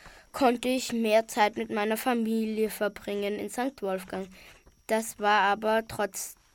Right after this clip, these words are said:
trotzdem ein nicht so cooles Jahr. Vierte Klasse. In der vierten war immer noch Corona. Ich machte, ich machte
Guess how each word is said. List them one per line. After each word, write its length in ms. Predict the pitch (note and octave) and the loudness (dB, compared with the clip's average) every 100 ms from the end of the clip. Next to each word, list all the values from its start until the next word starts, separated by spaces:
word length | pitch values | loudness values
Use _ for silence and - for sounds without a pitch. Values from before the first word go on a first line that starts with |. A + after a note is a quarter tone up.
| _ - - | _ -20 -8
trotzdem 720 | - D4+ - - G#3 G3+ G3+ | -4 -2 -4 -6 -4 -4 -4
ein 340 | G3 G3 G3 - - | -4 -2 -4 -10 -10
nicht 380 | G#3 G3+ - - | -6 -6 -6 -10
so 100 | G3+ | -10
cooles 540 | - G3 F#3+ F#3+ - | -10 -8 -6 -6 -6
Jahr. 260 | F#3 F3+ G3+ _ - - - _ | -6 -6 -12 _ -20 -20 -20 _
Vierte 460 | - - B3+ A3+ G#3 | -4 6 6 4 -6
Klasse. 560 | G3+ F#3 F#3 - F3+ - _ _ _ _ _ - - - - - - - - - - | -4 -4 -4 -10 -12 -14 _ _ _ _ _ -20 -20 -20 -20 -20 -20 -20 -20 -20 -8
In 140 | A#3+ A#3 | -2 0
der 120 | A3+ | -2
vierten 640 | - C#4 D4+ D4 D4 A3+ | 0 0 0 -2 -2 2
war 320 | G3 G#3 A#3 - - - _ _ _ - - _ _ _ _ - - - _ _ _ _ _ _ - | 4 6 6 2 -10 -20 _ _ _ -20 -20 _ _ _ _ -20 -20 -20 _ _ _ _ _ _ -2
immer 340 | C4 C4+ C#4 | 2 4 4
noch 420 | C4+ A#3+ A#3 A#3 | 4 2 0 -2
Corona. 680 | - C4 G#3+ G#3 G3+ G3+ G3 - - | -2 -2 2 0 0 -4 -6 -8 -8
Ich 280 | - - | -8 -6
machte, 640 | A3 G3+ G3+ - - A3+ A#3+ - - - - - - - - - _ _ _ _ | -4 -4 -4 -8 -6 -6 -6 -16 -20 -20 -20 -20 -18 -12 -10 -10 _ _ _ _
ich 180 | - - | -12 -6
machte 680 | A3 G#3 - - B3+ B3+ | -4 -4 -8 -2 0 0